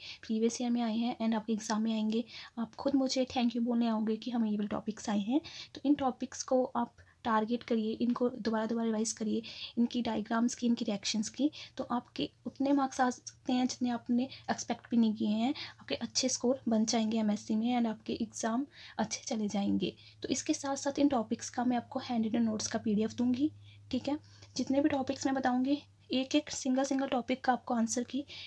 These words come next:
का एक पीडीएफ़ बनाकर मैंने description box में दिया है, ठीक है। उसमें एक link है, link पर click करके आप उसको download कर सकते हैं, जिसका price है फ़ोर्टी रुपीज़। अगर आपको वो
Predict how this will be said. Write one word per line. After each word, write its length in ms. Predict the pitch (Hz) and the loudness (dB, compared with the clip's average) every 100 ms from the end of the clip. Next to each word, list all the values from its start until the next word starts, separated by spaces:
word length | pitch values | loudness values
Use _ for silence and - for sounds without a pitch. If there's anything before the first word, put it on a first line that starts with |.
| - | -4
का 160 | - 262 | 2 2
एक 100 | 254 - | 2 -4
पीडीएफ़ 380 | 254 226 254 285 - | 0 2 2 0 -2
बनाकर 340 | 240 240 247 | -2 0 2
मैंने 200 | 240 233 | 2 4
description 460 | 233 226 - 214 240 | 2 0 -2 -2 0
box 260 | 247 - 262 | 0 0 0
में 100 | 240 | 2
दिया 200 | 226 220 | 2 0
है, 180 | 247 285 - - - - | 0 -2 -8 -18 -18 -12
ठीक 220 | - 254 | -8 0
है। 80 | 277 285 | 2 2
उसमें 240 | 277 277 | 0 2
एक 180 | 294 262 247 | 2 0 0
link 260 | 240 285 | 2 2
है, 240 | - 269 262 | 0 -2 0
link 180 | 240 247 269 | 2 2 2
पर 80 | 262 - | -4 -2
click 180 | 247 | -4
करके 400 | - 233 - - 247 - | -2 -2 -2 -2 -2 -2
आप 140 | 240 | -2
उसको 220 | 240 - | -2 0
download 320 | 226 220 220 220 | 0 2 0 0
कर 140 | 240 | -2
सकते 360 | - 247 - 240 | -2 -8 -4 0
हैं, 120 | 254 | 0
जिसका 260 | 247 - 285 | -2 -4 -4
price 320 | 254 220 226 | -2 -2 -2
है 60 | |
फ़ोर्टी 280 | 240 214 214 | -2 -2 0
रुपीज़। 400 | 214 214 262 302 - - - - | -2 -2 0 -2 -2 -16 -16 -8
अगर 180 | 247 277 | -2 0
आपको 380 | 294 - - 302 | 0 -2 0 2
वो 120 | 285 | 4